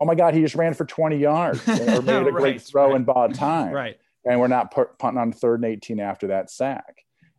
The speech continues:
Speaker 1: And the, p-, the difference in that, it does not, I don't know where you find it in some statistical category, in some analytical algorithm. I don't know what that is,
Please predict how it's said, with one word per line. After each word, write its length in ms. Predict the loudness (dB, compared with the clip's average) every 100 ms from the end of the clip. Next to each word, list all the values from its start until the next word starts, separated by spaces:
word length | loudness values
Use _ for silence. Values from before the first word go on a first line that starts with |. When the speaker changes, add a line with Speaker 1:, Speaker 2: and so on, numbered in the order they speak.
| -10
Speaker 1:
And 340 | -6 -4 -6 -12
the, 360 | -12 -12 -12 -16 _ _ _
p-, 180 | -14 -12
the 280 | -10 -4 -4
difference 580 | 0 -2 0 -4 -4 -4
in 220 | -4 0
that, 260 | 0 -2 -2
it 160 | -2
does 180 | -2 -2
not, 280 | -2 -4 -6 _ _ _ _ _ _ _ -8
I 100 | -2
don't 140 | 0
know 100 | 2
where 120 | 0 0
you 80 |
find 260 | -2 -6 -4
it 60 | -6
in 60 |
some 160 | -8 -10
statistical 640 | -10 -10 -10 -8 -6 -6
category, 840 | -4 -4 -4 -4 -4 -4 -4 -6 -10 _ _ _ -16
in 100 | -10
some 200 | -8 -8
analytical 920 | -6 -4 -2 -2 -2 -2 0 0 -2 _ _ _ -4
algorithm. 800 | 0 0 0 0 -2 -4 -6 -6 -6
I 140 | -6 -4
don't 340 | -2 -2 -2
know 140 | -4 -4
what 180 | -6
that 280 | -6 -6 -6 -8
is, 580 | -4 -4 -4 -10 -18